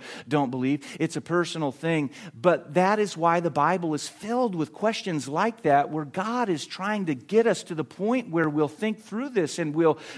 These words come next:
we'll see where we stand in terms of a relationship with God. In fact, the Bible in Second Corinthians chapter thirteen and verse five asks one of these questions. Listen to this.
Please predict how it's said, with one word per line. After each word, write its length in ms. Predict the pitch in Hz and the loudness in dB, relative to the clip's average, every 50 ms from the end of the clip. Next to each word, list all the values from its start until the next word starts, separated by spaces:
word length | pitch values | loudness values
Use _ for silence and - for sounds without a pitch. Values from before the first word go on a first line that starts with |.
| 202 | -8
we'll 220 | - 165 196 190 175 | 2 4 6 6 6
see 380 | - - - - 226 247 262 | 4 2 0 2 2 2 2
where 240 | 254 226 233 208 185 | 4 6 6 6 6
we 100 | 180 185 | 4 0
stand 380 | - - - 208 214 233 233 214 | -2 -2 0 0 0 0 0 -2
in 80 | 185 | -2
terms 260 | - 190 196 190 151 175 | -2 -2 -4 -2 -2 -2
of 80 | 160 | 0
a 40 | 170 | 2
relationship 680 | 170 165 156 160 156 156 156 - 160 - - 165 156 160 | 2 4 6 6 4 4 2 -2 -6 -4 -2 -4 -2 0
with 160 | 165 165 160 | -2 -2 0
God. 280 | - 220 220 220 180 - - - - - - - 170 | 2 2 2 2 2 0 -4 -10 -16 -16 -12 0 4
In 160 | 180 180 165 | 4 4 4
fact, 320 | - - 180 185 185 - | 4 2 2 2 2 2
the 80 | 185 170 | 2 4
Bible 380 | 165 160 175 208 214 208 196 | 6 6 4 4 4 4 4
in 80 | 180 160 | 4 2
Second 340 | - - 185 175 170 180 165 | 2 2 0 0 0 -2 -8
Corinthians 480 | - 165 175 170 180 - 180 160 147 | -4 -2 -2 -2 -2 -2 -4 -4 -2
chapter 320 | - - 175 156 156 165 143 | 0 0 0 2 0 -2 -4
thirteen 460 | - - 165 156 - - 185 185 190 | -2 -2 -2 -2 -4 -4 -4 -4 -4
and 80 | 175 135 | -2 -2
verse 160 | 147 143 - | -4 -4 -4
five 340 | - 170 175 196 196 165 117 | -4 -2 0 0 0 0 0
asks 320 | - 147 151 143 - - - - - - 165 | 2 2 2 2 -2 -6 -14 -16 -18 -16 -4
one 200 | - 143 165 151 | 0 2 2 2
of 80 | 143 135 | 2 2
these 160 | 139 123 - | -2 -2 -2
questions. 500 | - - 151 131 123 - - 127 113 117 | 0 2 2 2 2 0 -4 -4 -4 -2
Listen 380 | 147 185 247 277 - 277 240 202 | 0 2 2 2 2 0 -2 -2
to 120 | - 190 | -4 0
this. 440 | 165 160 139 113 - - - - | 2 4 4 2 2 -4 -10 -12